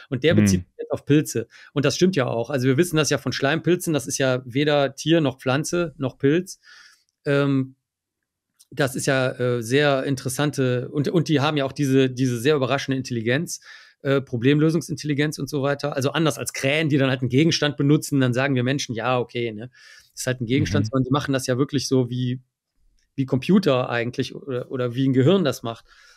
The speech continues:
Speaker 1: Und, äh, da ist mir das auch nochmal aufgefallen zuletzt, dass der auch so, der ist dann eher so wie ich. Also der, der setzt voraus, dass andere Menschen verstehen, dass diese Pilznetzwerke wir-,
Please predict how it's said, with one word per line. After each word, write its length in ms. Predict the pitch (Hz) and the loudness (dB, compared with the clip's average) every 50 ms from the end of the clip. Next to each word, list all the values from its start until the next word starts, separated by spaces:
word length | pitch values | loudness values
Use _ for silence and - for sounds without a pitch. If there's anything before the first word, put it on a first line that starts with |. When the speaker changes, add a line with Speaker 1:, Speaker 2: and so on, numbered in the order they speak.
| _ _ _ _ _ _ _ _ _ _ - _ | _ _ _ _ _ _ _ _ _ _ -18 _
Speaker 1:
Und, 380 | - 139 139 139 135 127 131 - | 2 2 4 4 2 0 -2 -2
äh, 300 | 123 123 123 127 - - - | 0 0 0 -2 -4 -8 -6
da 200 | 123 143 170 190 | -2 0 0 0
ist 100 | 185 - | 0 2
mir 80 | 175 | 2
das 140 | 165 151 - | 2 2 0
auch 80 | - 160 | 0 0
nochmal 200 | 160 147 135 131 | 0 2 2 0
aufgefallen 460 | 135 127 - 131 - - 135 135 139 | 0 -2 -4 -8 -6 -4 -2 -2 -2
zuletzt, 420 | 131 - 139 131 143 - - - | -4 -2 -2 -2 -2 -2 -4 -8
dass 140 | 147 131 - | -10 -8 -2
der 160 | - 135 135 | -2 -2 0
auch 160 | - 139 143 - | 0 -2 -4 -4
so, 420 | - 127 113 113 110 113 113 - _ _ _ _ _ _ | -4 -4 -4 -2 -4 -6 -8 -12 _ _ _ _ _ _
der 80 | 151 180 | 0 2
ist 100 | 175 - | 2 0
dann 100 | 170 - | -2 0
eher 180 | 160 170 160 | 2 2 2
so 120 | 139 151 135 | 2 0 0
wie 120 | 135 143 | 0 2
ich. 260 | 143 143 131 - 135 | 2 0 0 0 -4
Also 140 | 123 110 127 | -6 -6 -2
der, 320 | 117 139 151 156 143 - - - _ _ _ _ _ _ - | 0 2 2 2 0 -4 -8 -18 _ _ _ _ _ _ -2
der 120 | 135 127 | -2 0
setzt 340 | 107 123 160 196 - - - | 2 0 0 -2 -2 -4 -4
voraus, 400 | 165 131 113 131 151 190 190 - | -4 -2 0 2 2 2 2 0
dass 160 | 160 135 - | -2 -4 -2
andere 260 | - 160 190 165 160 | 0 0 2 4 4
Menschen 300 | 147 151 165 160 - 143 | 4 2 0 -2 -4 -6
verstehen, 680 | - 131 - - - - 143 151 170 180 190 180 160 - _ _ _ _ _ | -6 -6 -6 -6 -2 0 2 2 4 2 2 0 -4 -8 _ _ _ _ _
dass 160 | - 143 135 | -6 -6 -4
diese 180 | - 135 127 127 | -2 -2 -2 -2
Pilznetzwerke 1120 | 127 - 151 180 185 185 - 151 156 156 - - 139 151 165 175 175 - 170 160 160 151 - | 0 2 2 2 2 0 -2 -2 -2 -2 -2 -4 -2 -2 -2 -2 -2 0 2 2 2 0 -2
wir-, 280 | 117 117 143 - - | -2 -2 0 0 -2